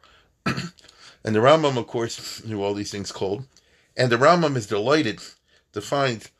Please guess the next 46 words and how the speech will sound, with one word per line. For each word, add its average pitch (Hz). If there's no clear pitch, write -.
a -
student 131
who's 104
actually 107
interested 101
in 113
this. -
In 147
other 180
words, 113
a -
guy 143
who 151
wants 143
to 120
be 113
frum, 117
okay, 143
uh, 104
who, 127
who, 139
who 127
clearly 190
demonstrates 131
if 117
he 131
got 151
an 123
M 139
D, 143
it's 101
not 190
like 123
getting 113
an 104
M 104
D 101
today. 95
It's 101
not. 185
But 113
still, 180
you 127
see 160
the 131
guy, 123